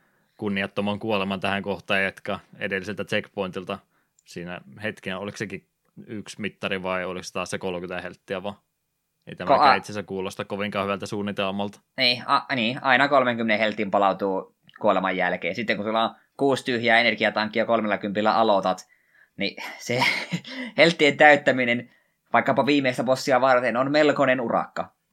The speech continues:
Speaker 1: Mm. Joo, se jatkosa on sitten, tai no siis Game Boy-versio oli jatkosa, mutta niin Super Metroid korjasi sen sillä, että sitten pääsee tallennushuoneissa, joita siis ei tässä myöskään ollut tallennushuoneita ollenkaan,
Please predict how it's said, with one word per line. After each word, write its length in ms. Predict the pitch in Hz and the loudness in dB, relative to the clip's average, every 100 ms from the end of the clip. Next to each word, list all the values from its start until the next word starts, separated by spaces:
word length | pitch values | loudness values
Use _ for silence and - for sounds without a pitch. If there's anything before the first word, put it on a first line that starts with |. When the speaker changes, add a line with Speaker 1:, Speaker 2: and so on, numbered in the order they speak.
| - | -14
Speaker 1:
Mm. 180 | 90 82 _ _ _ _ _ _ _ _ _ | -14 -16 _ _ _ _ _ _ _ _ _
Joo, 280 | 107 101 95 | -2 0 0
se 120 | 98 98 - - | -2 -6 -6 -4
jatkosa 520 | 104 - - 98 107 | -4 -2 -8 -4 -4
on 80 | 104 | -4
sitten, 340 | 98 - 107 | -6 -8 -8
tai 200 | - 98 | -4 -4
no 120 | 95 | -4
siis 320 | 90 95 - - | -8 -10 -12 -10
Game 200 | 98 92 | -8 -6
Boy-versio 500 | 82 90 87 87 101 | -6 -8 -8 -10 -10
oli 80 | 92 | -8
jatkosa, 400 | 87 - 98 92 | -10 -10 -10 -10
mutta 220 | 87 - | -10 -14
niin 160 | 90 85 | -14 -12
Super 340 | - 76 92 | -12 -8 -8
Metroid 400 | 92 87 90 92 | -8 -8 -8 -8
korjasi 320 | - 95 95 | -8 -8 -6
sen 120 | - 95 | -6 -6
sillä, 260 | 98 92 | -6 -6
että 180 | 95 - | -6 -8
sitten 340 | 92 85 92 | -12 -10 -10
pääsee 400 | 85 92 101 98 - _ _ _ _ | -6 -4 -2 -4 -6 _ _ _ _
tallennushuoneissa, 1000 | - 95 92 95 - 95 90 90 92 101 - _ _ _ | -4 -2 -2 -6 -6 -6 -4 -6 -6 -6 -8 _ _ _
joita 280 | 87 85 90 | -12 -10 -10
siis 280 | 87 87 - | -10 -10 -10
ei 120 | 95 | -12
tässä 300 | 87 95 - | -10 -8 -6
myöskään 440 | 98 95 98 104 95 | -6 -6 -4 -2 -2
ollut 220 | 95 95 | -2 -6
tallennushuoneita 680 | 95 92 95 - 95 92 92 | -8 -8 -8 -8 -8 -6 -4
ollenkaan, 520 | 87 92 92 90 92 | -4 -6 -10 -8 -8